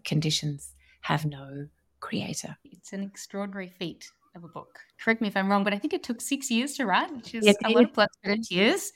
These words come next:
Speaker 2: And you can tell when you look through it just how much material you had to wade through. There's the biographies, George Orwell's work, um, Eileen's letters, et cetera, and then a lot of research that you also did. How did you,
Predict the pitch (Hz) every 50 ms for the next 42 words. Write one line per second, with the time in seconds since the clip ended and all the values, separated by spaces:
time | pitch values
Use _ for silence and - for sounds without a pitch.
0 | _ _ - - - 226 240 240 226 - 254 240 233 - 254 262 254 269 269 254
1 | 226 240 233 226 226 202 226 226 - - 220 190 - 226 226 - - 220 226 220
2 | 214 - 196 196 196 - - 202 202 208 202 208 202 196 190 185 175 180 180 175
3 | 175 - 160 170 175 175 180 180 - - - 160 170 - - 170 - - 175 -
4 | 190 202 214 220 196 208 208 - 208 202 196 190 180 175 - _ _ _ _ _
5 | _ - - 190 190 185 190 190 190 185 185 185 185 185 180 - 170 185 180 180
6 | 180 175 175 175 - - - - 196 190 175 175 170 170 - 196 196 190 190 190
7 | 196 190 185 185 185 180 - 185 185 185 180 - 190 185 180 196 185 - - 190
8 | 190 - - 196 190 - _ _ _ _ _ _ - - 226 226 220 226 220 208
9 | 208 220 220 196 175 185 196 202 196 202 196 196 - - 160 180 175 175 175 -
10 | 190 170 185 175 - - 226 233 285 277 - - 330 294 233